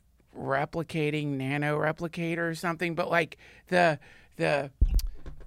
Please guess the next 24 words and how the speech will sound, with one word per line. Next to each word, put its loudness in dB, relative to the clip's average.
other 6
description 0
is -4
humans 2
are 4
things 0
that -8
tri-, -10
'cause -6
the, 2
w-, -4
towards 4
the 2
en-, -2
to-, -4
in 0
there, 4
he's 0
like, -2
uh, -2
people 0
ask, 0
like, -2
"Okay, 0